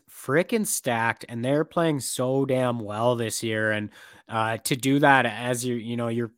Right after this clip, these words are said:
your inaugural season in the A H L is, is pretty fantastic. And, uh, Riker, yeah, Riker Evans been a big part of that, and especially doing that as a rookie defenseman in the A H L, you know,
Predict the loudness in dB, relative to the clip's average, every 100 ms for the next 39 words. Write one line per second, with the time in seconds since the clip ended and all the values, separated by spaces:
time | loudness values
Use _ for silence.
0 | -8 -2 0 2 0 0 0 0 0 0
1 | 0 0 -2 -4 -6 -4 0 0 -2 0
2 | 2 2 0 -4 -8 -8 -2 -2 2 0
3 | 0 2 2 2 0 -6 -6 -6 -8 -18
4 | -20 -12 -2 0 0 -2 2 2 2 -2
5 | 0 0 0 0 -2 2 4 4 2 0
6 | -2 -2 0 0 0 0 2 2 2 0
7 | 0 -6 -10 -14 -4 -2 -2 -2 0 4
8 | 4 4 4 2 2 -2 -2 -4 -2 -2
9 | -2 -4 _ _ 0 0 0 -4 -2 0
10 | 2 2 0 -2 -2 -4 -2 0 0 -2
11 | -2 -2 2 2 2 -2